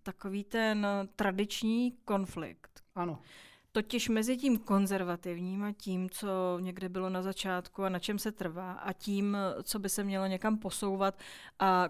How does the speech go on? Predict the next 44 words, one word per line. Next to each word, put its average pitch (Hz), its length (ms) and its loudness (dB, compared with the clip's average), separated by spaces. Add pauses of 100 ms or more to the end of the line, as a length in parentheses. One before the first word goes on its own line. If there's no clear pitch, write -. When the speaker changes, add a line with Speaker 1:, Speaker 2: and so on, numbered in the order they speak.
Speaker 1:
koexistovat, 202 800 2
eh, 190 260 4
s - 100 -2
moderním 196 840 4
světem. 175 600 0 (200)
Souboj 240 380 4
mezi 220 240 4
konzervativním 262 920 6
křídlem 233 400 -2
katolické 220 540 -4
církve, 214 600 -6 (160)
tomu 196 180 -4
se 196 140 -6
daří 180 320 -2
především 190 460 -2
ve 208 100 -2
Spojených 208 380 -2
státech, 202 480 -6
už 190 80 -12
jsem 202 140 -6
to 185 100 -10
tu 165 160 -16
citovala. 160 480 4
Speaker 2:
No, 170 60 4
ale 180 160 10
i 180 40 10
v 180 100 -4
Evropě 147 400 0
svým 135 180 -10
způsobem. 123 520 -12 (140)
Speaker 1:
S - 100 -4
tím 339 160 8
liberálnějším, 254 840 10
jež 240 120 4
představuje 226 540 2
právě, 233 680 6
eh, 220 80 2
papež 220 420 0
František 196 580 -2
od 202 100 -2
jeho 202 160 0
nástupu 185 460 -4
na 196 80 0
papežský 190 840 -4